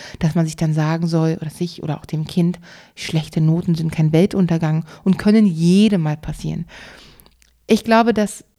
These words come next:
mindestens auch jetzt schon deutlich geworden sein sollte, dass es eben oftmals viel weniger mit schlechte Noten passieren zu tun hat, sondern viel mehr wirklich ja mit, mit Willkür und mit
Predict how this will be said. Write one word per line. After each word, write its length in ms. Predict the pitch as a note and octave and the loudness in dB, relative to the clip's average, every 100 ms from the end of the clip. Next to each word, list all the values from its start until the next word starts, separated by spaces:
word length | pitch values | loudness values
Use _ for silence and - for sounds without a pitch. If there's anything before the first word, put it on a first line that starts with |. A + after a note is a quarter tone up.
| - | -8
mindestens 560 | G#3 G#3 C4+ D#4 A#3+ | 2 4 4 2 -2
auch 100 | A#3 F#3 | 0 2
jetzt 240 | G3 - | 0 2
schon 160 | G3 F3+ | 2 4
deutlich 340 | F3+ F#3+ F3+ | 2 0 -8
geworden 400 | E3+ D#3+ E3 E3+ | -4 -2 0 -2
sein 260 | E3 D#3 D#3+ | 0 -2 0
sollte, 420 | D#3 D#3 D#3 D3 | 0 0 -2 -4
dass 340 | - D#3 - - | -6 -10 -10 -18
es 140 | D#3 | -10
eben 220 | E3+ E3 - | -8 -8 -8
oftmals 520 | - F#3+ - F#3+ F3 - | -8 -8 -2 -2 -2 -8
viel 420 | - - B3 G3+ | -8 0 2 4
weniger 360 | G#3 A3 G3 F3+ | 4 4 4 4
mit 220 | F3+ - - _ _ _ _ - | 2 0 -16 _ _ _ _ -6
schlechte 400 | - G3 - F3+ | -2 -2 0 2
Noten 320 | F3+ F#3+ F3+ | 2 2 0
passieren 720 | - F3+ - A#3 B3 A3 D#3 | -2 -2 -2 4 4 4 0
zu 140 | D3+ D#3 | -4 -6
tun 280 | E3+ E3 | -2 0
hat, 160 | F3 F#3+ | 0 -2
sondern 280 | F3+ F3 E3+ | 0 0 0
viel 480 | - - G#3 A3 G#3 | -4 2 4 6 6
mehr 360 | F#3 F3+ F3+ | 4 2 0
wirklich 280 | E3+ F#3 F3 | -2 -4 -2
ja 80 | F3 | 0
mit, 280 | F3 - - | 0 0 0
mit 320 | F#3 - E3+ | 0 0 4
Willkür 480 | G#3 A#3 - G3 E3+ | 6 4 2 4 4
und 140 | F3+ | 2
mit 140 | F#3 | 0